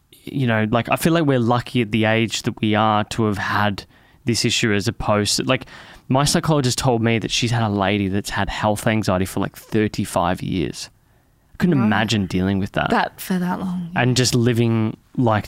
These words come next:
Speaker 1: day to day with that sort of stuff. Where if, if people were listening and they're dealing with the anxiety, what advice would you give them?
Speaker 2: Don't take the drugs. <laughs> Um, no, no, no.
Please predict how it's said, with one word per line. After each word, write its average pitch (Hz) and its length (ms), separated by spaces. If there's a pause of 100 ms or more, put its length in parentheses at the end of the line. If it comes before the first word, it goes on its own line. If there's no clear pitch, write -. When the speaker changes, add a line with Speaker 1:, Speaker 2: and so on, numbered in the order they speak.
Speaker 1:
day 107 220
to 104 100
day 92 300
with 98 180
that 95 160
sort - 160
of - 80
stuff. - 380 (840)
Where 160 240
if, - 320
if - 180
people 160 220
were 147 120
listening 143 580 (100)
and 113 540 (140)
they're 123 180
dealing 117 400
with 113 140
the 127 80
anxiety, 107 640
what 110 340
advice 110 720 (440)
would 113 280
you 104 80
give 98 300
them? 101 260 (920)
Speaker 2:
Don't 185 320 (160)
take 165 240 (160)
the 156 100
drugs. - 420
<laughs> 262 40 (600)
Um, 226 300 (260)
no, - 120
no, 190 80
no. 113 120